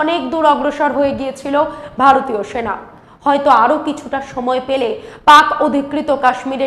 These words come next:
ঢুকে কামালও দেখিয়ে দিত। সেটা কি শুধু আমেরিকার মস্তানিতেই থেমে গেল? দেশবাসী জানতে পারল না। অবশ্য এর কারণ এটা হতেই পারে, প্রধানমন্ত্রী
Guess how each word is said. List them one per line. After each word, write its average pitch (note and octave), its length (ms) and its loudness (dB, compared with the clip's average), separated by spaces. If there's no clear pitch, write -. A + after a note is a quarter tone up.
ঢুকে C4 280 -4
কামালও A#3 420 2
দেখিয়ে G3 360 -8
দিত। G3+ 200 -10
সেটা C4+ 260 -4
কি C#4 140 -4
শুধু A#3 280 -8
আমেরিকার D#4 480 -2
মস্তানিতেই C#4 760 -4
থেমে A#3+ 260 -4
গেল? D4 220 -2
দেশবাসী D#4+ 560 0
জানতে D4 420 -2
পারল E4 200 2
না। - 80 -8
অবশ্য D#4 320 6
এর F#4+ 100 4
কারণ D#4+ 300 6
এটা C4+ 160 0
হতেই C#4+ 360 -2
পারে, C#4 280 4
প্রধানমন্ত্রী F4 680 2